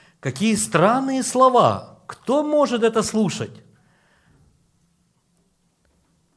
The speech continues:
В другом значении это невозможно слушать, то, что говорит Иисус. Когда-то была песня,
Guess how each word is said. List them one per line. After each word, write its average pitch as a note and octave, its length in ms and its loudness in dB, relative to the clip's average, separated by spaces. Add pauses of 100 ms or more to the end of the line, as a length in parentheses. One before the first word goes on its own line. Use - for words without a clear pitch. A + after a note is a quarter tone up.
(420)
В - 20 -8
другом A3 260 2
значении G#3+ 600 0
это E3+ 340 -2
невозможно F#3+ 720 4
слушать, C3 680 -2
то, C#3+ 120 -6
что - 160 -8
говорит B2+ 380 -2
Иисус. - 580 -12 (1900)
Когда-то A#3 280 -4
была A#3 240 2
песня, B2+ 640 -2